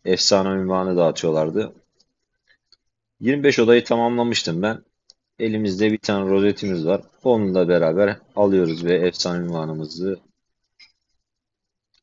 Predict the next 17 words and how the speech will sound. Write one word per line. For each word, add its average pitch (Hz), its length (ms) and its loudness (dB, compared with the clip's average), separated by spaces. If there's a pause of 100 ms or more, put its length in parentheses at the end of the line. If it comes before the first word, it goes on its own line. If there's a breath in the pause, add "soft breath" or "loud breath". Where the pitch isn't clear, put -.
(200)
hayırlı 82 380 -4
uğurlu 87 320 -2
olsun. 78 320 -4 (960 soft breath)
Bundan 120 360 0
birkaç 131 320 4
ay 131 60 8
önce 117 280 2
de 117 180 8
aslında 101 440 -2
bir 110 180 -2 (400 soft breath)
uyanıklık, 104 640 0
yani 82 180 -2
kendi 92 400 -6 (680)
çapımızda 85 500 -6
uyanıklık 90 440 -6
yapalım 80 340 -2
dedik. 80 360 -8